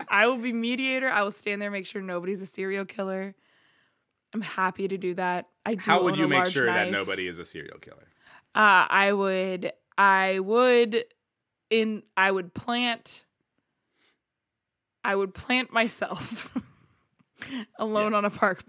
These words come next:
Speaker 1: bench.
Speaker 2: Right.
Speaker 1: But with a knife.
Speaker 2: Well, what if this serial killer's M O isn't af-, you know, people who are alone on park benches? What if, you know,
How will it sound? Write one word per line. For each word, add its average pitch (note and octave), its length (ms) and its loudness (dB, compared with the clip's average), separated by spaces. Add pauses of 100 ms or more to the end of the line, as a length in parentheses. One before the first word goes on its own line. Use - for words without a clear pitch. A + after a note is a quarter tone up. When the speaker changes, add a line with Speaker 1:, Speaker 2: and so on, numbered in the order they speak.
(120)
Speaker 1:
bench. - 400 -6 (500)
Speaker 2:
Right. F#2+ 220 -8 (320)
Speaker 1:
But G3+ 160 0
with A3+ 140 2
a D#4 60 6
knife. F4 460 2 (1000)
Speaker 2:
Well, C3 460 -2
what B2 260 -6
if C3+ 200 -8
this B2+ 200 -8
serial A2+ 260 -2
killer's G#2+ 320 -4
M G#2+ 140 -6
O G2 160 -4
isn't G2 220 -8 (280)
af-, G2 340 -6
you A2 120 -10
know, E2+ 80 -10
people F#2 320 -14
who F#2+ 140 -10
are E2 100 -6
alone F2 360 -8
on E2 120 -12
park F2+ 240 -14
benches? - 420 -20
What D2 140 -16
if, - 280 -20 (1080)
you D#2+ 180 -16
know, D2+ 60 -20